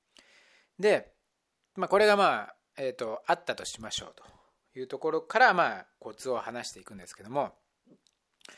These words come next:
で、要は継続っていうのは、その、このですね、思いをずっと流していくっていう風なイメージなんですね。えー、ボールを、こう、た-、ボールがこ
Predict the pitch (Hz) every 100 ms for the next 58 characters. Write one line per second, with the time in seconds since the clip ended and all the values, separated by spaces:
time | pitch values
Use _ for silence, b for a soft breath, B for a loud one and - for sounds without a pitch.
0 | B B B B - 160 214 277 185 139
1 | - 220 269 277 269 269 269 262 170 135
2 | 135 104 - _ 127 117 113 107 107 _
3 | - 214 233 226 226 170 120 123 139 170
4 | 226 185 135 123 101 160 214 233 226 220
5 | _ 208 175 170 202 226 - 143 117 123
6 | 120 - 117 123 107 120 113 98 - -
7 | _ - 156 _ _ _ _ _ _ _
8 | _ _ _ _ _ 113 113 113 110 127
9 | 165 170 190 220 127 - - 123 117 127
10 | 151 127 147 147 143 135 135 135 131 131